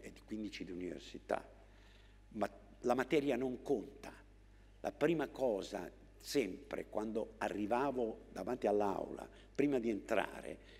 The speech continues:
mi dicevo: "Tu adesso entri là, parli per quattro ore,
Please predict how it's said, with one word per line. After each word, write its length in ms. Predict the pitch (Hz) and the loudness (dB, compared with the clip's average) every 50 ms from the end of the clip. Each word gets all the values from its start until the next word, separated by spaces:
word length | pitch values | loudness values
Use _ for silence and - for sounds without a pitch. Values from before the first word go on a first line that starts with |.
| - - | -16 -8
mi 160 | - 110 113 | -4 -2 -2
dicevo: 680 | 110 117 110 - - 139 127 113 95 78 73 73 76 - - - - - - - - - - - - | -2 -2 -4 0 4 4 4 4 4 0 -2 -6 -10 -10 -14 -20 -20 -20 -20 -20 -20 -20 -20 -10 -2
"Tu 100 | - 120 | 2 4
adesso 320 | 117 123 131 113 - - | 6 6 6 4 4 0
entri 260 | 104 101 - - 120 | 0 0 0 0 0
là, 180 | 113 107 98 - | 2 2 0 -2
parli 440 | - - - 117 120 120 117 104 95 | -2 0 2 2 2 2 0 -2 -4
per 200 | - 101 98 - | -4 -6 -8 -4
quattro 440 | - - 127 123 - - - 107 98 90 87 73 | -2 0 0 0 -2 -2 0 2 2 2 0 -4
ore, 440 | - - 71 - - 120 123 - - | -6 -8 -8 -6 -8 -8 -8 -12 -18